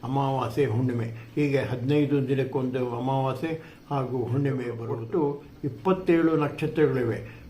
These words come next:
ಅವುಗಳಲ್ಲಿ ಅಶ್ವಿನಿ, ಭರಣಿ, ಕೃತಿಕ, ರೋಹಿಣಿ, ಮೃಗಶಿರ, ಆರುದ್ರ, ಪುನರ್ವಾಸು, ಪುಷ್ಪ, ಅಶ್ಲೇಷ, ಮುಖ್ಯ, ಪುಬ್ಬ, ಉತ್ತರ, ಹಸ್ತ, ಚಿತ್ತ, ಸ್ವಾತಿ, ವಿಶಾಖ, ಅನುರಾಧ, ಜ್ಯೇಷ್ಠ, ಮೂಲ, ಪೂರ್ವಾಷಾಢ, ಉತ್ತರಾಷಾಢ, ಶ್ರಾವಣ,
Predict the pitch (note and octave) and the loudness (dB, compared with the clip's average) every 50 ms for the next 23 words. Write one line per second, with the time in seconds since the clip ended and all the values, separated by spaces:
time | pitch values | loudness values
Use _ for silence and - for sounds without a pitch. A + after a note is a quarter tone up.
0 | - C3 C3 C3+ D3 D3 C#3 C3+ C3+ A#2+ A2+ B2 D#3 D#3 D3 - - - - - | -6 -2 0 2 2 2 2 2 2 2 2 2 2 2 0 0 -2 -10 -10 -4
1 | - C3+ C3+ - - D#3 D3+ C#3+ C#3 C3+ C3+ C#3 - B2+ B2+ C3 C3 D3+ D3 B2+ | -2 -2 -2 -2 0 2 2 4 4 4 2 0 0 -2 -2 2 4 6 6 6
2 | B2 B2 B2 B2+ - - - D3 C#3 C#3 - F3 - - - C3 A#2+ C3+ C3+ C3 | 4 0 -2 -4 -6 -4 -2 -2 0 2 4 2 2 2 0 -2 -2 -2 -2 -2
3 | A#2+ C3 C#3 C#3+ C#3+ B2+ B2+ C#3 B2+ B2 C3+ D3+ D#3+ D#3 - - - - - - | 0 2 4 4 4 4 2 0 0 2 0 0 -2 -4 -8 -12 -20 -20 -20 -20
4 | - - - - - - - C#3+ C#3+ D3 C3+ D#3 D3+ - - D#3 C#3 B2 B2 B2+ | -20 -20 -20 -20 -12 -6 0 4 4 4 6 6 6 6 6 4 2 2 2 -2
5 | C3+ C3+ - D3+ C3 C3 C#3+ C#3+ D3 B2 A#2 C3+ B2 B2 A#2+ B2 A#2+ - D#3 D3+ | -2 -2 0 0 2 4 4 4 2 2 2 -2 -2 -2 -2 -2 -4 -2 0 2
6 | D3 D3+ D3+ C#3 C3 A#2+ A#2 A2+ B2+ C#3 A#2+ A#2 A#2 D#3 C#3+ - - - D3 C3+ | 4 4 4 4 2 0 0 0 0 -2 -2 -2 0 -2 -2 -2 -2 -4 -2 0
7 | B2+ B2+ A#2+ A2+ - - D3+ D3+ D3 C3 - C#3 C3+ B2 B2+ B2+ B2 B2 - C#3 | 0 0 -2 -4 -2 2 6 6 6 6 4 0 -2 -2 -2 -4 -4 -4 -2 -4
8 | B2+ A#2+ A#2 - C#3+ C#3+ B2 A#2 A2+ A#2+ B2 B2 A#2+ B2 B2 A#2+ - D3+ D3 C#3 | -2 -4 -4 -4 -4 -4 -2 -2 -2 -2 -2 0 -2 -2 -4 -2 0 2 2 2
9 | B2+ B2+ A#2+ - C3 C#3 C3+ - - - D#3+ C3 B2+ B2+ B2+ - - - - - | 2 0 -2 0 0 -2 -2 -2 -6 -4 -4 -2 -2 -4 -6 -8 -14 -18 -16 -4
10 | - E3+ E3 E3 E3+ - D3+ C3+ C3 C3+ C#3 - D3 C#3+ C#3 C#3 C#3 - C#3 C3+ | 2 2 2 2 2 -2 -2 -2 -2 -2 -4 -2 0 0 0 0 0 -2 -2 -2
11 | C3 B2 A#2 A2+ A2+ D#3 D3+ D3 C#3 - D3 A#2+ B2 B2+ B2+ A#2+ C3 C#3+ C3+ C#3+ | -2 -2 -4 -4 -2 0 0 0 0 -2 -2 -2 -2 -2 -2 -2 -2 -2 0 0
12 | C3+ B2+ A#2 A#2 A#2+ B2 A#2+ A#2 C3 C#3+ D3+ - - - - C#3 C3 C3 C3 C3 | -2 -2 -2 -4 -4 -4 -2 0 4 4 4 4 2 -2 -4 -4 -4 -2 -2 -2
13 | C#3+ C#3 C3 B2+ B2+ B2+ B2+ C3 C3 - - - - - - D3+ D#3 D#3 D3+ D3 | -2 -2 -2 -2 -2 -4 -4 -6 -6 -12 -18 -20 -10 -2 2 4 4 4 4 4
14 | C#3 C3 B2 B2 C3 C3 B2 B2 A#2+ A#2+ A#2+ A#2 A#2 A#2 - D#3+ D3 D3 C#3+ C3+ | 2 0 0 -2 -2 -2 -2 -2 -2 -2 -4 -4 -4 0 2 2 4 4 2 2
15 | - - C#3+ C3 A#2+ A#2+ A#2+ A#2+ A2+ - C3+ C#3 C3+ C#3 C#3+ C#3+ C#3 | 0 -2 -4 -4 -4 -4 -4 -6 -6 -4 -2 -2 0 0 0 0 0